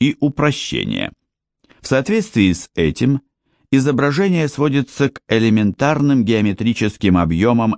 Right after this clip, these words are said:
и формам: кубу, шару, цилиндру, конусу,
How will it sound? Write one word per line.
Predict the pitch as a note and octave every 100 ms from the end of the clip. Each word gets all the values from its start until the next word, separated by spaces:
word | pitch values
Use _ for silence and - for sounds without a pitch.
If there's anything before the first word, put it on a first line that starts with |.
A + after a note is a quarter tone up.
| -
и | F#2+
формам: | - F#2 F2+ G1+ - - _ _ _ _ _ _ -
кубу, | D3+ C#3+ F#2+ C3+ D#3 - _ _ _ _ _
шару, | - C3 G2 E2 F#2 A#2 - _ _ _ _
цилиндру, | - C#3+ A2 F#2+ F#2+ F#2+ C3+ D3 - _ _ -
конусу, | A#2 A2+ A#2+ C3+ - D3+ D3